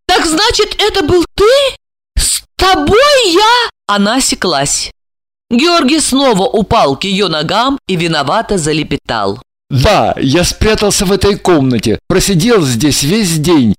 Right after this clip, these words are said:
Speaker 2: Страшно проголодался, да и пить захотел.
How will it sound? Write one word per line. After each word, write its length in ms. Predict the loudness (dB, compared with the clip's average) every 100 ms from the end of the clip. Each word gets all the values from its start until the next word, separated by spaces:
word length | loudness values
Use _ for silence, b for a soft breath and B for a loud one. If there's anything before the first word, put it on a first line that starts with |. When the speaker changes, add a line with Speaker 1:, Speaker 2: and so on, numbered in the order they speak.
| _ _ _
Speaker 2:
Страшно 680 | -8 -4 -2 0 0 -2 -2
проголодался, 1000 | 0 0 2 2 2 2 2 2 0 -2 -4 _ _
да 200 | -2 2
и 180 | 2 0 -2
пить 220 | 0 0
захотел. 680 | 0 0 0 0 0 0